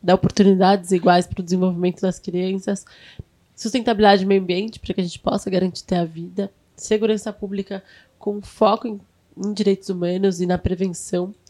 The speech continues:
e uma política com mais participação, mais transparência, as pessoas escolhendo pra onde vão os recursos, as pessoas podendo opinar nas emendas,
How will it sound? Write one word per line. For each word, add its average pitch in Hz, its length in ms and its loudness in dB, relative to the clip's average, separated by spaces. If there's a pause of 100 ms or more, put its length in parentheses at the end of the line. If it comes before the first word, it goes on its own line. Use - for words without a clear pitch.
(600)
e 208 280 -4
uma 247 160 0
política 214 380 -2
com 208 100 -8
mais 185 200 0
participação, 180 640 -4
mais 180 160 -4
transparência, 175 840 -4
as 170 100 -6
pessoas 208 460 2
escolhendo 185 400 0
pra 190 160 2
onde 180 140 -2
vão 175 260 -2
os 170 100 -8
recursos, 180 720 -4
as 175 100 -10
pessoas 202 320 0
podendo 196 300 -2
opinar 185 460 0
nas 180 240 -2
emendas, 180 640 -2